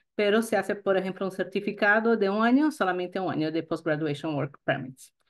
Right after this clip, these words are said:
Y dentro de las ciento cuarenta que nos,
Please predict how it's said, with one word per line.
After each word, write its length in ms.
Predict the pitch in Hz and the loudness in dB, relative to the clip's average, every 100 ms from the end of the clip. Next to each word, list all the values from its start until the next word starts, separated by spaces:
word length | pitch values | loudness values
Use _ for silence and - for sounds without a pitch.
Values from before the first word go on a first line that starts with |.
| _ _ _ | _ _ _
Y 180 | 240 262 | 2 4
dentro 380 | 247 269 285 302 | 6 6 8 8
de 400 | 254 262 302 - | 8 8 6 4
las 520 | - 214 214 208 - | 0 4 4 2 -4
ciento 360 | - 240 277 285 | 2 4 4 4
cuarenta 400 | 269 240 226 226 | 4 4 4 -2
que 100 | 220 | -4
nos, 400 | 208 202 - | -4 -8 -12